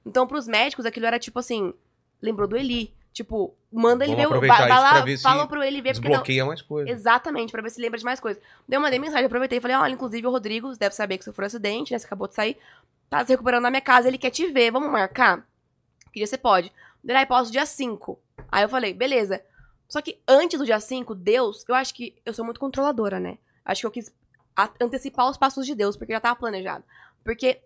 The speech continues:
Speaker 1: a, a gente antes, antes de marcar, tipo assim, esse dia era dia vinte e seis,
Speaker 2: Tá.
Speaker 1: a gente marcou no dia cinco, não tava tão
Speaker 2: Longe,
Speaker 1: longe, não
Speaker 2: é.
Speaker 1: tava tão, tipo assim, longe, mas nem tanto, aí dez dias.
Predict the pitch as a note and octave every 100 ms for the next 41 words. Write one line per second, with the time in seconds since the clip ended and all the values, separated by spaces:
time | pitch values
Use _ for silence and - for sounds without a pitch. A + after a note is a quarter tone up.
0 | _ - - A3 A3+ A#3+ B3+ B3 D4+ -
1 | - B3+ E4 E4+ D#4+ A#3+ A#3 A#3 G3 G3+
2 | - _ _ - A#3+ D4 C#4+ F3+ - G#3
3 | G#3 G3+ A#3+ A#3+ A3+ B3+ A#3+ F3 - -
4 | _ G3+ G#3 G#3+ A3+ A3+ B3 - A3 F3
5 | - A#3 F4+ E4 A3+ D#3 G3+ G3 F#3 F3+
6 | E3+ G2 C#4+ A3+ G#3+ G3+ - _ - E4
7 | E4 - - A#3+ C4 C4+ C4+ D4 D4+ C#4+
8 | B3+ G#3+ G3 F#3 A3 A3 F#3+ A#3 F#3 -